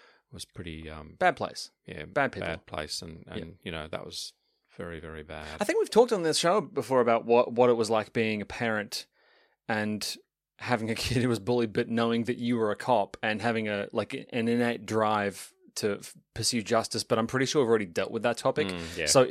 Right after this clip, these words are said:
Speaker 2: I mean, if you go back and listen to season one, you'll hear all about that stuff.
Speaker 1: Yep, yep.
Speaker 2: W-, I just, it must be weird, though, flashing back to General Duties after, because right now you're kind of situated psychologically right in the middle of forensics, right?
Speaker 1: Mm,
Speaker 2: Like,
Speaker 1: yep, yep.
Speaker 2: um, well, look, we've got some amazing, amazing stuff coming up later this season,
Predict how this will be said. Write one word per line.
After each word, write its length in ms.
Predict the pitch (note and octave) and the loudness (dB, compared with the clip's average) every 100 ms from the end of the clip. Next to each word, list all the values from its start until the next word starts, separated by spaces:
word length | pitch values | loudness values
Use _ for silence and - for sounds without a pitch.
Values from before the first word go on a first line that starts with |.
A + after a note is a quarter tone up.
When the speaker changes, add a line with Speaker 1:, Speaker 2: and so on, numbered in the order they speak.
| - | 2
Speaker 2:
I 60 | - | 2
mean, 160 | C#3 | 2
if 60 | C3+ | 2
you 80 | C3+ | 6
go 120 | D3 | 6
back 140 | C3+ | 6
and 80 | C3 | 4
listen 160 | B2 B2+ | -2 -2
to 60 | A#2 | 0
season 280 | B2+ A2 | 0 0
one, 120 | A2+ A2+ | 0 -2
you'll 80 | G#2+ | -2
hear 120 | A2+ | 0
all 180 | A2 A2+ | 4 4
about 220 | G#2 G2 | 2 0
that 160 | G#2 G2+ | -2 -2
stuff. 300 | - F#2+ F2+ | 0 0 0
Speaker 1:
Yep, 140 | E2 - | -6 -4
yep. 140 | D2+ - | -8 -6
Speaker 2:
W-, 140 | D3 | -2
I 80 | - | 0
just, 260 | F3+ G3+ - - _ _ - | 2 2 0 -4 _ _ -8
it 140 | F3 | -6
must 260 | F#3+ A3+ - | -2 0 0
be 80 | |
weird, 340 | G3 D3 E3 C3+ | 2 4 4 4
though, 160 | A2+ G2+ | 2 0
flashing 500 | - C3 B2 B2+ G#2 | 0 0 2 0 0
back 340 | A#2+ G#2+ - | 0 0 -4
to 200 | - A#2+ | -4 -4
General 300 | A2 A2 G#2+ | -2 -4 -4
Duties 360 | G2+ G#2+ G#2+ G2+ | -6 -6 -4 -4
after, 260 | G#2+ A2 - | -4 -4 -4
because 400 | - - - B2+ | -6 -6 -4 0
right 240 | B2+ F3 | 4 4
now 160 | D#3 D#3 | 4 4
you're 240 | C3 A#2+ | 4 2
kind 160 | C3+ D3+ | 2 0
of 80 | A#2 | 0
situated 480 | - - A#2+ G#2 G2 | -2 2 2 2 2
psychologically 720 | A2+ G2 G#2 G#2 G#2+ G2 G2 - | 0 0 -2 -2 -4 -8 -8 -14
right 380 | A#2 A#2+ A#2+ | -8 2 2
in 80 | A#2 | 2
the 80 | G#2+ | -2
middle 300 | G#2+ G#2+ F#2+ | -4 -4 -4
of 60 | F2+ | -6
forensics, 540 | - F#2 F2 - - | -6 -6 -8 -12 -10
right? 240 | G#2 G#2+ - | -4 -4 -4
Speaker 1:
Mm, 60 | |
Speaker 2:
Like, 100 | A2+ | -6
Speaker 1:
yep, 100 | E2+ - - - | -6 -8 -14 -8
yep. 160 | F2 - | -8 -2
Speaker 2:
um, 280 | A2+ A2 A#2 - | 2 2 0 0
well, 160 | C#3 | 2
look, 140 | C#3 - | 2 2
we've 140 | D3 | 2
got 180 | B2+ F3+ | 6 4
some 140 | E3+ | 4
amazing, 640 | C#3+ B2+ B2+ C3 C#3 A#2+ A2 | 2 4 4 6 6 4 0
amazing 520 | A#2 A#2+ C3 B2+ A2+ | -2 0 2 2 2
stuff 220 | - B2+ - | 0 0 0
coming 240 | A#2+ A2 | -4 -4
up 120 | A#2 | -2
later 220 | A2 A2+ A2+ | 2 2 2
this 220 | G#2 G#2 | 0 0
season, 500 | - A#2 G#2 G#2+ | 2 2 0 -2